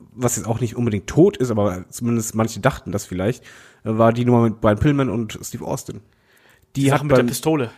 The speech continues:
Speaker 1: Ja, die hat bei mir super funktioniert. Ich, ich weiß, das ist, das ist zum Beispiel eine richtig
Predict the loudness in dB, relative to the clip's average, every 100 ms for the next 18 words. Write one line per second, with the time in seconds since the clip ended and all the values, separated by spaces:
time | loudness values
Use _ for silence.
0 | _ 2 2 2 0 2 2 2 2 -2
1 | 0 -2 -2 -4 0 2 2 0 -10 -12
2 | _ _ _ _ _ -20 -4 2 4 4
3 | -2 -4 -10 -4 0 0 -2 -4 -4 -6
4 | -8 -2 0 0 -2 -2 -2 -6